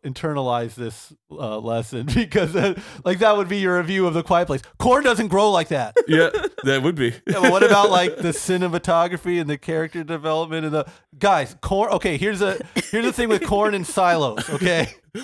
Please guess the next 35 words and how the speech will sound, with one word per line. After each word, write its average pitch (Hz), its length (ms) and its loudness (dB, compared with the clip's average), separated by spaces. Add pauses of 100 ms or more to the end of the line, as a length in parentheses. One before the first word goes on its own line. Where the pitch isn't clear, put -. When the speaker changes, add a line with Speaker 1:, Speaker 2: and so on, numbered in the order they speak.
Speaker 2:
Let 165 100 2
me 202 60 4
show 226 320 2
you. 160 360 2
I 180 40 -6 (200)
have, 185 240 4
I 160 80 0
have 165 220 2
created 196 440 0
a 156 80 0
diorama 165 800 2 (300)
featuring 165 460 0
a, 135 380 0
uh, 120 320 2
<laughs> 135 120 0
a, - 500 -2
the, 143 420 0
the, 165 80 -8
the 143 60 0
perfect 226 340 -2
ratio 190 460 0
of 101 160 -6
corn 165 460 0
to 175 180 -6
silo. 143 460 0
Now 117 160 -2
watch 151 280 -2
what 160 200 -2
happens 131 340 -4
when 104 60 -2
I 98 40 -4
put 120 200 -4
my 117 80 -2
finger 113 320 -4
there. 82 220 -4